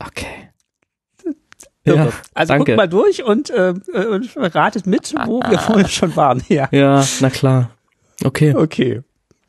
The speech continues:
Speaker 2: Ähm, willst du die nächste Mechanik vorstellen, nächsten Mechanismus?
Speaker 1: Transformierende, doppelseitige Karten.
Speaker 2: Ach so, das ist nur eine kurze, aber du darfst
Speaker 1: Sie sind
Speaker 2: dann
Speaker 1: wieder
Speaker 2: die
Speaker 1: da.
Speaker 2: Richtig.
Speaker 1: Ja, natürlich.
Speaker 2: Ja.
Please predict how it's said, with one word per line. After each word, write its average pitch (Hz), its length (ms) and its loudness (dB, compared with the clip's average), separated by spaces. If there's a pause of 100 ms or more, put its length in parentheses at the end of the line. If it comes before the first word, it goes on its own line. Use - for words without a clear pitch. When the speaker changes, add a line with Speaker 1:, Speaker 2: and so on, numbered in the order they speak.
(400)
Speaker 2:
Ähm, 143 320 2
willst 160 160 0
du 262 60 0
die 233 80 2
nächste 160 500 0
Mechanik 135 520 -2
vorstellen, 131 400 -4
nächsten 147 240 -8
Mechanismus? 117 640 -8
Speaker 1:
Transformierende, 127 1040 2
doppelseitige 135 1120 0
Karten. 135 640 -2 (460)
Speaker 2:
Ach 151 80 0
so, 160 120 0
das 131 120 0
ist - 40 -6
nur 139 60 0
eine 117 80 -6
kurze, - 340 0
aber 127 100 0
du 123 40 -2
darfst 127 120 0
Speaker 1:
Sie 117 60 -2
sind 139 220 2
Speaker 2:
dann 113 60 0
Speaker 1:
wieder 123 140 2
Speaker 2:
die 101 60 -4
Speaker 1:
da. 113 220 0
Speaker 2:
Richtig. 135 340 -2
Speaker 1:
Ja, 123 140 2
natürlich. 143 500 2
Speaker 2:
Ja. 120 180 0